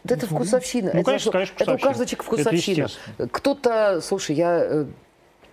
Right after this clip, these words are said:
Speaker 1: э, там, для кого-то охрипшая алкоголичка, ну, знаешь... Это нормально совершенно, я к этому отношусь. А кто-то говорит, что вот,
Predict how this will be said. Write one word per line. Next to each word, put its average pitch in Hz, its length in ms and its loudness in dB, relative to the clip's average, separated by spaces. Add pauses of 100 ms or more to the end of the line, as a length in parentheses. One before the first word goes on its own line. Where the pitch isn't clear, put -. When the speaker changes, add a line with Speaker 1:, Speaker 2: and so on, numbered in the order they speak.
(100)
Speaker 1:
э, 143 160 0
там, 131 320 0
для 139 160 0
кого-то 151 840 0 (260)
охрипшая 139 800 0
алкоголичка, 120 880 -2 (140)
ну, 107 80 -6
знаешь... 131 480 -8 (420)
Это 220 320 2
нормально 220 460 2
совершенно, 190 300 0
я 170 40 4
к - 60 2
этому 180 200 2
отношусь. 175 460 0 (340)
А 139 120 0
кто-то 185 280 0
говорит, 131 440 0
что 110 260 -6
вот, 107 180 -4